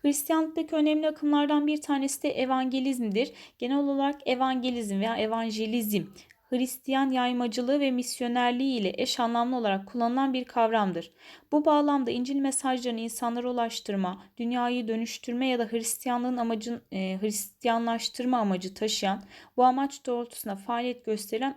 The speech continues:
akımlara denilir evangelizm. Evangelist akımlar Hristiyan misyonerliğini Hazreti İsa'nın yeryüzüne ikinci girişinden önce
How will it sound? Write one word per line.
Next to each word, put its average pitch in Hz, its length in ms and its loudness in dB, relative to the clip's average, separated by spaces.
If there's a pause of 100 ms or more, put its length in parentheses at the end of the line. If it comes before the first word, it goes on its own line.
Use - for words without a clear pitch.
akımlara 214 580 0
denilir 165 480 -4
evangelizm. 170 720 -4 (580)
Evangelist 294 680 2
akımlar 269 600 0
Hristiyan 269 520 0
misyonerliğini 254 1080 0 (180)
Hazreti 254 480 0
İsa'nın 233 360 -2
yeryüzüne 233 460 0
ikinci 240 580 -4
girişinden 247 600 -2
önce 196 420 -2